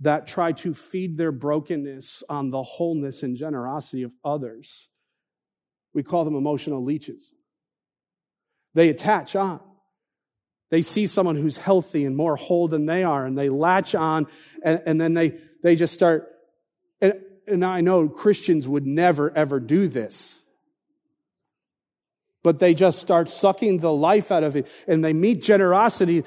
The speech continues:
and they receive, which is good. That's a good thing, right, to begin with. But the problem is, if that brokenness isn't truly healed into wholeness, it just becomes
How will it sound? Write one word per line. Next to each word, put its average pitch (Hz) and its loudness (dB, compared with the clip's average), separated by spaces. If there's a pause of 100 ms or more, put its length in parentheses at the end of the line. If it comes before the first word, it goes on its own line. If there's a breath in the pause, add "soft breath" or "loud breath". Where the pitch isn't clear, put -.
(180 loud breath)
and 185 4
they 185 6
receive, 196 4
which 185 2
is 214 4
good. 214 8
That's 165 -4
a 220 6
good 208 4
thing, 247 6
right, 196 4
to 190 0
begin 185 4
with. 165 2 (200 loud breath)
But 196 2
the 190 6
problem 233 6
is, 190 4
if 185 2
that 180 2
brokenness 180 2 (240 soft breath)
isn't 208 2
truly 226 4 (160 loud breath)
healed 202 6
into 185 2
wholeness, 190 6 (280 loud breath)
it 208 6
just 208 4
becomes 185 2